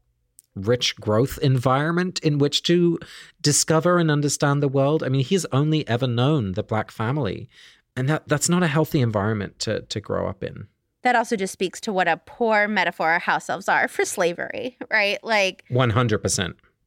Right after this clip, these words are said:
Speaker 2: talking about house elves in terms of anything in, outside of the Harry Potter world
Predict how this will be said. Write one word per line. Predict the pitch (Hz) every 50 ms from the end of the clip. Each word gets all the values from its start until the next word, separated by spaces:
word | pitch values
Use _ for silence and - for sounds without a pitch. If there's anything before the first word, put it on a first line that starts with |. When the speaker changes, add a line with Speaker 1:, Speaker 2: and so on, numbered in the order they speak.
| - 208
Speaker 2:
talking | - - 302 320 285 269
about | 233 208 - -
house | 180 214 185 190 - -
elves | 180 180 160 196 -
in | 208 190 185
terms | - - - 196 190 185 214 208 196
of | 196 170 175
anything | - - 170 190 180 175 190 - 185 185 180 170
in, | 185 190 196 202 196 - _ _ _ _ _ _ _ _ _ -
outside | 185 190 - - - 160 160 170
of | -
the | - 202
Harry | 214 170 160 160 160
Potter | - 170 151 160 156 -
world | - - 156 151 123 - -